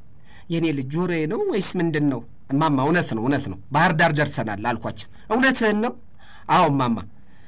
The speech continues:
ከምን ይው-? አቤት፣ አቤት ያንተ ያለ፣ አቤት፣ አቤት ያንድዬ ስራ። ታዲያስ ቅድምስ አላልኳችሁም? ከፍታ ላይ ነን፣ ዝቅታ ላይ ነን፣ ቀበቷችሁን አጥብቁ አላሉ? ግን ማን ነው ይሄን ያደረገው? ማን ነው አቅፎ ያደረሰን?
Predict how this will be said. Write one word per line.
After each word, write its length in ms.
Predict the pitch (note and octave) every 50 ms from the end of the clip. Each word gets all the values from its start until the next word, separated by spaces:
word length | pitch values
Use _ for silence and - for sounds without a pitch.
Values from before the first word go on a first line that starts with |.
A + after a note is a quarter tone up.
| - -
ከምን 360 | - - D#4+ D#4+ D#4 D4 C4
ይው-? 160 | A#3 G3 E3+ - - A3
አቤት፣ 400 | B3+ B3+ A#3+ A3+ A3 G#3+ F3 - - - -
አቤት 320 | A3+ A#3 A3+ C4 C#4 C#4
ያንተ 260 | C#4 C#4 C#4 C#4 C4+ D4+
ያለ፣ 200 | E4 E4+ E4+ - - - - - - -
አቤት፣ 400 | - B3 C#4 B3+ B3 A#3 - - - - - - - -
አቤት 280 | A3 A3+ G#3+ G#3 G#3 G#3
ያንድዬ 320 | F#3+ F3+ F3+ E3 F3 F3 F3+
ስራ። 180 | - - D#3+ D#3 C3+ - - - - -
ታዲያስ 540 | - F3 F3 F3 F3 F#3 F#3 F#3 F3+ F3+ - - - - - - - - - - - - -
ቅድምስ 380 | - F#3 D#3+ F3+ F#3+ G3 F3+
አላልኳችሁም? 680 | - F#3+ F#3 F#3+ G3 G3 F#3+ G#3+ F#3+ F#3 - - G#3 G3+ G#3 - - - - - - - - - - - -
ከፍታ 360 | - G3 F3+ - - F#3+ G3 F#3 F3
ላይ 160 | F3 F3 F3
ነን፣ 180 | E3 E3+ F3 F#3 F3+ -
ዝቅታ 400 | E3 D#3+ F#3 F3+ - F3+ E3+ - F3
ላይ 140 | E3+ F3 F3 F3
ነን፣ 160 | F3 F3+ G3
ቀበቷችሁን 640 | - - F#3+ F#3 F#3 F#3 - F#3+ E3+ E3+ - F#3 F#3+
አጥብቁ 280 | F#3 F#3 F#3 G3 G#3+ G#3+ A3
አላሉ? 260 | A3 A#3 A#3+ A3 F3 D3+ C#3 - -
ግን 200 | D3+ D3+ F3+ F3 F3+
ማን 180 | F3+ F3+ F3+
ነው 100 | F#3 F#3
ይሄን 200 | F3+ F3+ F3+ F#3
ያደረገው? 520 | F3+ F3+ E3+ F3+ F3+ F3+ F#3 F3 F#3 F#3 F#3 F3+ F3+ - - - - -
ማን 200 | - E3+ F#3 G3 G3+
ነው 120 | G3+ G3
አቅፎ 200 | F#3 F3+ F3+ - G3
ያደረሰን? 580 | F#3+ F#3 F3+ F3+ F#3 F3+ F#3 F3 - F#3 F3+ F#3